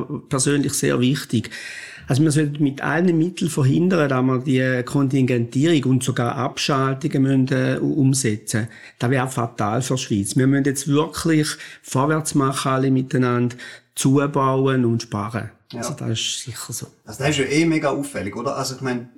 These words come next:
Speaker 2: wenn man so von Lehren aus dieser Krise irgendwie redet, dann ist eines von diesen Erkenntnissen, dass in der Politik plötzlich Sachen möglich sind, wo, ja, wo ganz, ganz lange Wege sonst irgendwie gebraucht haben. Jetzt ist immer die Frage, wie lange denn der Druck anhebt. In der Regel,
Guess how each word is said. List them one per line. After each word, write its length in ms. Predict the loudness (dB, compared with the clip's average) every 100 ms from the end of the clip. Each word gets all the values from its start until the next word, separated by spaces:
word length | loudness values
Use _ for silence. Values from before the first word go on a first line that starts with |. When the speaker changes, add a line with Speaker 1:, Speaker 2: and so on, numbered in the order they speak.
| -10
Speaker 2:
wenn 160 | -2 2
man 140 | 2
so 180 | 2 0
von 180 | 0 2
Lehren 540 | 2 2 0 0 0 -4
aus 140 | -4
dieser 220 | -4 -4
Krise 440 | -4 -2 0 0 0
irgendwie 360 | 0 0 -2
redet, 440 | 0 0 0 -2 -2
dann 240 | 0 0
ist 220 | -2 -4 -8 -4
eines 460 | -2 0 0 -2
von 120 | -4 0
diesen 160 | 2
Erkenntnissen, 580 | 2 0 -4 -4 -2 -4
dass 120 | -4
in 80 | -4
der 60 | -2
Politik 420 | -2 -2 -6 -2
plötzlich 320 | -2 -2 -2
Sachen 320 | 0 0 2
möglich 240 | 0 0 -2
sind, 320 | 0 0 -2
wo, 380 | -2 -2 -4 -14 _ _ _ _ _
ja, 340 | -12 -6 -4 0
wo 140 | 0
ganz, 380 | 2 2 2 0
ganz 360 | 0 0 0 -2
lange 440 | -2 0 0 0
Wege 320 | 0 0 0
sonst 260 | -2 -2 0
irgendwie 240 | 0 2 -2
gebraucht 420 | 0 0 0 0
haben. 260 | 0 0 0
Jetzt 360 | -2 -2 -4
ist 200 | -4 -4
immer 180 | -2 -2
die 60 | 0
Frage, 220 | 0 2
wie 80 | 0
lange 200 | 0 0
denn 180 | 0
der 120 | 0 -2
Druck 460 | -2 -2 -4 -8
anhebt. 480 | 0 0 0 -2 -4
In 60 | -2
der 100 | 0
Regel, 300 | 0 -2